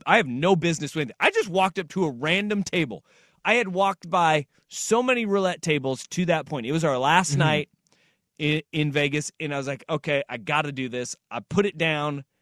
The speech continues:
Speaker 1: and boom. It was like, "Yes!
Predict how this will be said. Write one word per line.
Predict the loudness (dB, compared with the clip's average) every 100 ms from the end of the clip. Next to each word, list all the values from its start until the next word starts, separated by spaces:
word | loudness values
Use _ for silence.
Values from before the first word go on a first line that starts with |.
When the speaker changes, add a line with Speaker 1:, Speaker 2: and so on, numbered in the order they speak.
| _ _ _
Speaker 1:
and | 0 2 2 0 -4 -14 _
boom. | -20 -10 0 0 0 -4 -12 _ _ _ -8
It | -6
was | -4 -2
like, | 2 2 0 _ _ _ _ _ _ -20
"Yes! | -14 -6 0 4 6 6 4 -2 -10 -12